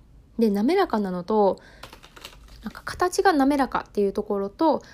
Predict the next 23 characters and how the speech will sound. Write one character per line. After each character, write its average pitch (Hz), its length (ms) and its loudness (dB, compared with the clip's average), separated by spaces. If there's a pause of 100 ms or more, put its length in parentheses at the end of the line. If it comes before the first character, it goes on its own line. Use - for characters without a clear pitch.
あ 269 120 -6
と 240 80 -8
そ - 100 -12
の 180 80 -6
素 - 240 -6
材 403 300 0
が 392 160 4
つ - 200 -6
る 415 160 2
っ - 60 -20
と 233 100 0
し - 100 -4
て 104 100 -2
る - 100 -4
の 90 140 -8
で、 98 320 -4 (500)
あ 190 160 -10
の、 185 100 -6
歯 240 160 -4
ブ 370 120 2
ラ 370 100 2
シ 208 160 -8
で 190 240 -6